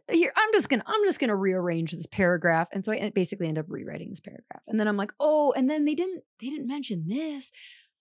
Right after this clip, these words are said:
<sighs> Okay, so I spent five minutes to get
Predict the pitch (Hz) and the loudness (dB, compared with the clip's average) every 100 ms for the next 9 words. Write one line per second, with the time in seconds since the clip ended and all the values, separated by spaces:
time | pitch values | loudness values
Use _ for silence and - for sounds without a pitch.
0 | _ _ _ - - - - 180 - 202 | _ _ _ -10 -10 -10 -4 -4 -2 -2
1 | 196 247 - - 269 311 254 233 165 170 | 0 -2 -4 0 2 2 2 2 2 -2
2 | - - _ - 254 214 247 233 226 | -8 -20 _ -4 -2 2 4 4 2